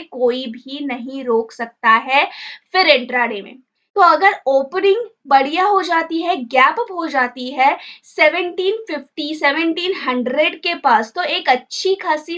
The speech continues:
buying की opportunity हम लोग देख सकते हैं। निफ्टी के अंदर मैं bearish तभी होंगी अभी जब निफ्टी सिक्सटीन नाइन फिफ्टी से बिलो जाएगा। तो अगर opening जो सिक्सटीन नाइन फिफ्टी से बिलो हो जाती है निफ्टी की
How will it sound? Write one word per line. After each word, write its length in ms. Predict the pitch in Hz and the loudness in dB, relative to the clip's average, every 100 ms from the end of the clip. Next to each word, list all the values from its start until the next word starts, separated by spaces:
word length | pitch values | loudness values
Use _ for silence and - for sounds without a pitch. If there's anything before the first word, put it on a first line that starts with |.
| 247 | -2
buying 360 | 240 240 269 269 | 0 0 -2 -8
की 60 | 330 | -8
opportunity 800 | - - 240 220 220 269 262 302 | -8 -6 -2 -2 -2 -10 -8 -6
हम 200 | 262 226 | -4 -2
लोग 280 | 262 262 226 | -2 -2 -8
देख 260 | 214 196 | -8 -8
सकते 360 | - 208 _ 190 | -12 -14 _ -14
हैं। 220 | 214 - _ _ - - - | -14 -16 _ _ -20 -12 -4
निफ्टी 500 | 285 349 370 - 453 | 0 0 2 4 6
के 140 | 453 | 6
अंदर 440 | 440 349 311 311 320 | 6 4 2 2 2
मैं 200 | 311 339 226 | 0 0 -2
bearish 580 | - 254 269 320 370 - - | 0 2 2 0 -4 -8 2
तभी 400 | 277 226 294 370 | 2 2 0 2
होंगी 420 | 403 370 349 330 | 2 0 0 0
अभी 320 | 339 254 311 311 | 0 -2 -4 -2
जब 200 | 294 277 | -2 -2
निफ्टी 440 | 240 226 _ 311 | -6 -6 _ -8
सिक्सटीन 720 | 330 - - - - 349 381 320 | -8 -8 -16 -18 -10 -4 -2 0
नाइन 320 | 254 254 277 | 0 0 -2
फिफ्टी 360 | 269 247 - 226 | -6 -8 -14 -18
से 180 | - 302 285 | -2 -2 -2
बिलो 340 | 226 247 233 226 | -6 -2 2 2
जाएगा। 440 | 226 180 190 208 - - - | 2 -2 -2 -8 -8 -18 -4
तो 60 | 392 | 0
अगर 580 | - - 320 339 453 - 285 | 2 2 2 2 2 2 2
opening 680 | 277 269 370 370 415 440 | 2 2 -2 -2 0 0
जो 120 | 403 403 | 0 -2
सिक्सटीन 560 | 370 311 - 330 330 | -4 -12 -8 -4 0
नाइन 260 | 294 277 277 | 2 0 -2
फिफ्टी 380 | 285 - 285 269 | -8 -12 -8 -8
से 200 | 302 285 220 | 0 0 0
बिलो 340 | 262 262 269 277 | -8 -2 0 4
हो 180 | 254 247 | 4 4
जाती 420 | 240 208 - 262 | 2 0 -4 -14
है 240 | 294 233 220 | -6 -4 -2
निफ्टी 380 | 240 247 294 247 | -4 -6 -8 -8
की 240 | 226 185 | -10 -18